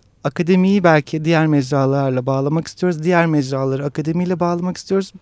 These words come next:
Böyle bir zemin ol-, o-, öyle bir mecra olabilse diye ümit ediyoruz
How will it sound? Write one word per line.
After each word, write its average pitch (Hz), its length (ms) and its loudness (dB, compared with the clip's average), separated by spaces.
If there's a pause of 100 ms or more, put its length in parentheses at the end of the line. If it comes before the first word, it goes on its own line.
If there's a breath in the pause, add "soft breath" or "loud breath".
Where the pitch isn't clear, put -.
(340)
Böyle 185 200 2
bir 175 40 -2
zemin 170 300 -2
ol-, 156 260 -2
o-, 156 240 -4
öyle 175 200 2
bir 170 160 -4 (680 soft breath)
mecra 151 420 2
olabilse 143 560 -2
diye 156 200 -2 (680 soft breath)
ümit 165 260 4
ediyoruz 117 520 -4